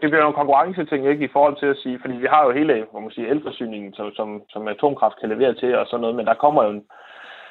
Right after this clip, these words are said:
der kommer så mange ting i sådan et fremtidigt energisystem, vi skal, vi skal ligesom skal have fundet ud af, hvordan vi løser, øh, og der kan man sige, der adskiller atomkraft, øh, hvis man så skal sammenligne og sige atomkraft, så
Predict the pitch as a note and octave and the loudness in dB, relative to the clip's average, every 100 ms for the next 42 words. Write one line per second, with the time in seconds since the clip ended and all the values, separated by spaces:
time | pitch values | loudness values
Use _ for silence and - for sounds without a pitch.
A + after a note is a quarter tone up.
0 | _ - E3 F3 D3+ D#3 E3+ D#3+ F3 E3+ | _ 0 4 4 4 4 4 2 0 0
1 | - B2+ D#3 C#3 C#3 D3 D3 A#2 A2+ D3 | -4 -2 0 4 2 2 0 -2 0 0
2 | C3+ B2+ A2+ G#2+ A2+ - A#2 A2+ A2 C3+ | 0 -2 -2 -6 -12 -10 -8 -8 -6 -4
3 | C#3 B2+ A#2+ A2+ A2+ - - C3 C#3+ B2+ | -4 0 2 4 2 2 -2 4 6 6
4 | B2 C3 B2+ C#3+ C3 G#2+ G2+ G2 F#2+ F#2 | 4 2 0 0 0 0 -2 -4 -6 -10
5 | F2+ G2+ G#2+ B2+ C#3+ C3 C3 C3+ C3+ C#3 | -12 -8 -2 2 2 0 0 4 4 2
6 | B2 G#2+ - D3+ C3 A2 G#2+ _ A2 G#2 | 0 0 2 0 2 0 0 _ -10 -8
7 | G2 - _ _ _ _ _ _ _ _ | -10 -16 _ _ _ _ _ _ _ _
8 | _ _ _ _ _ _ _ A#2+ B2 D3+ | _ _ _ _ _ _ _ -6 -2 0
9 | - C3 C3+ D3 D3+ A#2+ - A2+ E3 D#3 | 2 4 4 4 2 -2 -4 -2 2 2
10 | - G#2+ | 2 2